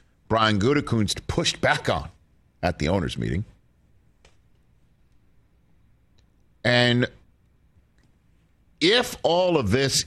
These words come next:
is, in fact, the case, and I, whenever I say that, it does sound like I'm questioning the reporting, and Charles is a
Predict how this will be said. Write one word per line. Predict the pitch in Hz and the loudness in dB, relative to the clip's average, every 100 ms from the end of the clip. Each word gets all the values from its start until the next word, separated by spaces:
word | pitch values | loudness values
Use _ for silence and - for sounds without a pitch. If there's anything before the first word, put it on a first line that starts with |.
| - | -2
is, | 131 160 156 | 0 2 2
in | 131 | 2
fact, | 110 - 117 127 - - | 2 0 2 2 0 -6
the | 101 | -4
case, | - 87 76 80 | 0 0 0 -2
and | 78 69 | -2 -2
I, | 85 92 | -2 -2
whenever | - 107 110 123 | 0 -2 0 0
I | 104 | 0
say | - 107 98 | 0 0 2
that, | 85 85 - _ _ - | 0 -2 -4 _ _ -6
it | 101 135 | -4 -2
does | 123 | -2
sound | - 110 95 | 0 0 2
like | 90 87 | 0 0
I'm | 85 | -2
questioning | - 104 - 95 87 | -2 -2 0 0 0
the | |
reporting, | 73 69 104 101 90 | 0 -2 -2 0 0
and | 82 | -2
Charles | - 101 95 92 82 | -2 0 2 2 0
is | 78 | 0
a | 85 82 | 0 0